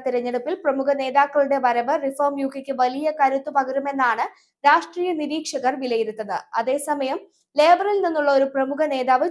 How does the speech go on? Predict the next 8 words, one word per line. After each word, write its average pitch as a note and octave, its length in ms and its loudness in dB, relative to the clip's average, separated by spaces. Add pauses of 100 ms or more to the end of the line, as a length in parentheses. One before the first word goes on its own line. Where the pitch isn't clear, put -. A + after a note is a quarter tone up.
ചൊവ്വാഴ്ച C4+ 500 2
റിഫോമിൽ E4 480 -2
ചേരുമെന്ന B3+ 440 0 (100)
ഫരാഗിന്റെ C4+ 580 2
പ്രഖ്യാപനം B3 540 -2 (340)
കീർ F#4+ 240 2
സ്റ്റാർമർ D4 480 2
സർക്കാരിനെയും C4 640 0